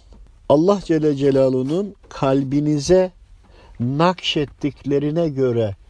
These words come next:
devam edin. Herkes kendi bildiğine göre yontmak ister, kendi bildiğine göre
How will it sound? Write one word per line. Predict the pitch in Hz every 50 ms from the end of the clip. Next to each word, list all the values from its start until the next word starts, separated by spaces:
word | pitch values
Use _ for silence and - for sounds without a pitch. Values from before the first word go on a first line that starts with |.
| - - - - -
devam | 123 123 117 113 110 107 107 104 107
edin. | 107 104 104 147 196 220 - _ - - - - _ _ _ - _ - - - - - - - - - - - -
Herkes | - - 156 180 190 190 185 - - 208 220 220 - - - - - _ -
kendi | - - 160 160 165 170 175 208 196 170
bildiğine | 170 160 143 135 139 139 139 131 131 127
göre | 120 117 127 123 120 123 120 113 107 - _ - - - - - - - - - - - -
yontmak | 113 127 143 139 131 131 127 - - 123 127 123 117 - -
ister, | 107 123 - - - - 196 226 240 - - - - - - - - - - - -
kendi | - 139 143 143 156 165 214 226 196
bildiğine | 196 175 156 139 139 139 143 135 135 131
göre | 123 117 127 123 120 120 120 113 107